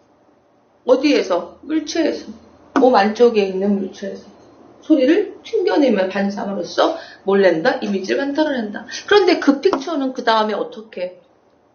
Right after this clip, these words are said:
그 다음에 이제 이미지가 만들어지면 픽처가 만들어지는 거지. 뭘 이용해갖고? 반사되어진 음파를 가지고. 그럼 여기는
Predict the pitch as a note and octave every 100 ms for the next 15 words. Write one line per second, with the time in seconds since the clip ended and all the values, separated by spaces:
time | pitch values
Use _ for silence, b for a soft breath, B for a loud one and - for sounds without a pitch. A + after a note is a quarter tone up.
0 | _ - A#3 A3 F#3+ E3 F4 B B B
1 | B3 C4+ C4 G#3 E3+ G3 F#3+ F#3 G3+ F4
2 | B B - G#4+ - D#4 C#4 G3 E3 E3+
3 | E3+ - E3 - - - - _ _ _
4 | _ _ G#3+ C#4 F#4 C#4 G3+ F3+ F3+ E3
5 | D#3+ E3 D#3+ B _ - F#3+ F#3 F3+ F3
6 | - E3+ E3 D#3+ D#3+ B3+ F4 G4+ G4+ -
7 | _ - D#3+ - C4+ A3 A#3+ - - _
8 | _ _ _ _ _ _ _ _ _ _
9 | _ _ _ _ _ _ _ _ _ _
10 | _ _ _ _ A4 G#4+ B3 A#3 G3 E3+